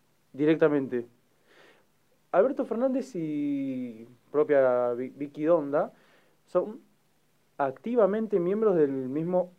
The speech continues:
Foro de San Pablo y Grupo de Puebla actualmente. Con-,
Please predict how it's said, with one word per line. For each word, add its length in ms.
Foro 280
de 60
San 180
Pablo 340
y 500
Grupo 400
de 80
Puebla 380
actualmente. 760
Con-, 200